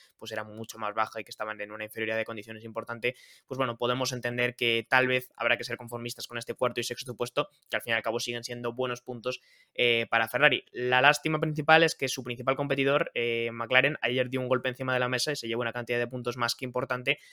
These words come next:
así que se alejan en la tabla de constructores. Ahora la repasaremos al final del episodio. Para seguir avanzando con los temas, creo que conveniente hablar de Alonso, no olvidarnos del otro piloto español, que ayer conseguía la octava posición.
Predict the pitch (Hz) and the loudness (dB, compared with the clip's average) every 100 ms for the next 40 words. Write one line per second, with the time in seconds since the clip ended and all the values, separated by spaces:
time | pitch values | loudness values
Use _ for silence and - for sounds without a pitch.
0 | - 117 113 117 117 120 123 120 117 113 | -10 -8 -6 -4 0 0 0 -2 -2 2
1 | 117 120 117 113 120 123 123 123 - 123 | 2 4 2 2 -2 -4 -10 -8 -2 0
2 | 139 113 117 120 117 120 117 123 123 123 | 0 -2 -2 -4 -6 -10 -10 -12 -12 -8
3 | 123 123 123 135 160 175 _ _ _ _ | -4 -4 -2 2 2 0 _ _ _ _
4 | - - _ 135 131 151 160 156 156 151 | -20 -20 _ -2 4 6 6 4 2 0
5 | 143 147 151 - 135 135 131 127 131 127 | 0 0 0 0 0 0 0 0 2 2
6 | 123 - - - - 131 131 127 123 135 | 2 0 -20 2 6 6 6 6 4 4
7 | 139 135 120 117 117 117 120 120 120 117 | 0 0 2 2 0 -2 -4 0 0 0
8 | 123 123 120 - 123 143 156 131 131 139 | 0 0 0 0 0 2 2 2 2 -2
9 | 143 143 127 123 113 139 143 143 143 139 | 0 2 2 2 2 4 4 4 0 0
10 | 147 | 0